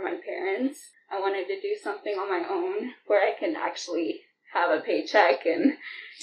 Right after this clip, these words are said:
<laughs> be a, an adult. <laughs> Um, and I was just looking for a job, any job really, and I came upon, um, a caregiver, and I'm like, "Huh,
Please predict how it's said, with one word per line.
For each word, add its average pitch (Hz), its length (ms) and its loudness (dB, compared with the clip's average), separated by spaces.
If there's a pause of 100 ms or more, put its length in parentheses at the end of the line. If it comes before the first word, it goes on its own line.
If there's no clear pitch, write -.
(180)
<laughs> 311 560 10
be 240 300 2 (140)
a, 247 60 10 (140)
an - 140 10
adult. - 480 8 (140)
<laughs> 330 1400 10 (840)
Um, 226 400 8
and 226 320 4
I 220 140 12
was 220 220 10 (320)
just - 180 -10
looking 254 460 8
for 214 280 8
a 208 80 8
job, 180 400 6
any 196 300 0
job 165 320 2
really, 165 460 4 (100)
and 185 140 2
I 185 140 4
came 208 300 -4
upon, 165 600 -2
um, - 500 -4 (480)
a - 60 -4 (120)
caregiver, 214 640 6
and - 100 0
I'm 247 140 -4
like, 254 200 -2 (260)
"Huh, 415 320 8